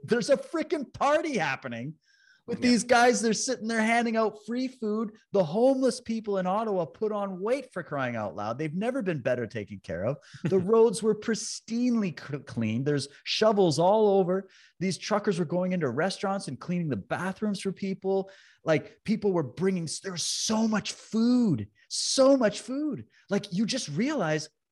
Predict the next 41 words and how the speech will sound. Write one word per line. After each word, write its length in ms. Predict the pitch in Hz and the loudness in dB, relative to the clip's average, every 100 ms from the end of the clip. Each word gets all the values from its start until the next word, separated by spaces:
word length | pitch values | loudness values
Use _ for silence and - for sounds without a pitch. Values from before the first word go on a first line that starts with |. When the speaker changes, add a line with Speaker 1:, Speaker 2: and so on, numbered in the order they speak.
| _ | _
Speaker 1:
holy 360 | - 277 240 117 | -8 -2 -2 -2
shit, 340 | - - 220 | -4 -4 -2
not 160 | 160 208 | -2 -2
a 60 | |
single 400 | - - 247 220 | -2 -2 0 0
Canadian 480 | 160 151 151 170 117 | -2 0 0 2 2
needs 240 | 120 139 - | 0 0 -4
to 100 | 185 | -8
starve. 580 | - 220 285 294 - - - | -6 -4 -2 -2 -4 -12 -4
Not 140 | 269 | -2
a 40 | 202 | 0
single 360 | - 226 240 | 0 0 2
one. 320 | 247 339 277 - _ _ _ - | 2 0 -4 -8 _ _ _ -2
These 220 | 262 302 | 0 0
truckers 460 | - 269 269 214 - | 2 2 4 0 0
took 380 | 214 220 - - | -2 -4 -4 0
better 240 | 190 233 | 0 0
care 500 | - 196 175 98 104 _ _ | -2 0 0 0 -6 _ _
of 180 | 156 135 | -8 -6
people 360 | - 233 220 220 | 0 0 2 0
in 80 | 180 | 2
Ottawa 440 | 180 143 98 90 - _ _ - | 4 2 0 -6 -12 _ _ 2
than 220 | 156 127 - | 2 2 -4
the 80 | 110 | -2
mayor 460 | 117 160 196 196 | 0 4 4 4
or 60 | 175 | 2
the 100 | 107 | -2
government 460 | 101 151 156 151 131 - | -2 -2 0 -4 -6 -8
ever 420 | 139 147 117 107 | 0 0 0 -6
did. 340 | 90 73 78 - _ _ _ | -14 -18 -18 -20 _ _ _
And 160 | 156 165 | 0 2
then 80 | 180 | 2
you 100 | 165 | 2
got 300 | 208 214 208 | 0 -4 -4
these 260 | 131 101 - _ _ _ _ _ _ | -8 -8 -12 _ _ _ _ _ _
Karen 460 | - - 214 233 190 | -4 2 4 4 4
army 440 | 147 165 202 190 | 2 4 4 4
coming 360 | 127 151 143 131 | 2 0 0 2
in. 220 | 135 117 | 2 0
Not 180 | 135 98 | -2 -4
that 100 | 101 | -6